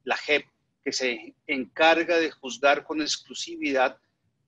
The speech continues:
todos los delitos directa o indirectamente relacionados con el conflicto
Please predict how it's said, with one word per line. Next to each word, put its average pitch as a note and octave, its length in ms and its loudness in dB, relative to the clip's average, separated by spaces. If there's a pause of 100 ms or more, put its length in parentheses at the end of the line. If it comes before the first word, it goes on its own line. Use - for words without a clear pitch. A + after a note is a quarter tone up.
todos E3+ 380 6
los D#3+ 180 -2
delitos C3+ 480 -6
directa B2+ 460 -6
o - 20 -4
indirectamente B2+ 720 -8
relacionados B2 520 -8
con B2 140 -14
el A2+ 80 -12
conflicto - 680 -14